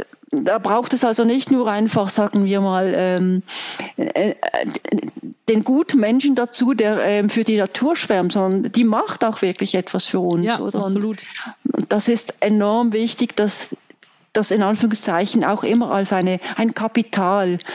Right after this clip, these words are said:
Speaker 1: eingebracht wird in die Diskussionen, wenn mal
Speaker 2: Mhm.
Speaker 1: wieder etwas verändert wird in der Stadt.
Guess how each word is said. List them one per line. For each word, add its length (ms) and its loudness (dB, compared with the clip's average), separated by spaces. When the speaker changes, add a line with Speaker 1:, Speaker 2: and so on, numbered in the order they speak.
Speaker 1:
eingebracht 800 0
wird 240 0
in 140 0
die 100 0
Diskussionen, 880 0
wenn 140 0
mal 140 0
Speaker 2:
Mhm. 40 -2
Speaker 1:
wieder 200 -2
etwas 300 -4
verändert 520 0
wird 160 0
in 100 0
der 120 -2
Stadt. 320 -4